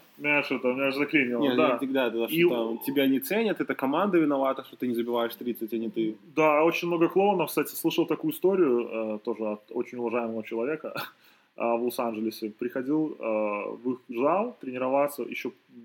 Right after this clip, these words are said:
Speaker 1: ну, получается, лет, наверное, семь-восемь назад было. А, Джавал Маги, потому что он, по-моему, с Л А,
Speaker 2: Он
Speaker 1: да?
Speaker 2: из Л А, да.
Speaker 1: Да, они приходили здесь в локал зал, э, с тренером.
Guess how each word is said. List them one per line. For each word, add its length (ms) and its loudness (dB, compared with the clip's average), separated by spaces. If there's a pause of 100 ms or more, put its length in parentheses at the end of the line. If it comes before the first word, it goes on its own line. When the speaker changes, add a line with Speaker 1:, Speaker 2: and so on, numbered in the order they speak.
(260)
Speaker 1:
ну, 240 -6 (120)
получается, 460 -2
лет, 240 0
наверное, 200 -8
семь-восемь 640 -6
назад 260 -4
было. 280 -2 (420)
А, 140 -2
Джавал 280 2
Маги, 380 0 (100)
потому 220 -10
что 140 -14
он, 140 -4
по-моему, 140 -8
с 80 -8
Л 140 -2
А, 160 0
Speaker 2:
Он 100 0
Speaker 1:
да? 60 -2
Speaker 2:
из 60 -6
Л 140 -4
А, 140 -2
да. 100 -10 (160)
Speaker 1:
Да, 200 2
они 100 -4
приходили 460 4
здесь 220 -2
в 80 -8
локал 360 2
зал, 440 -2 (100)
э, 500 -4
с 160 -10
тренером. 520 4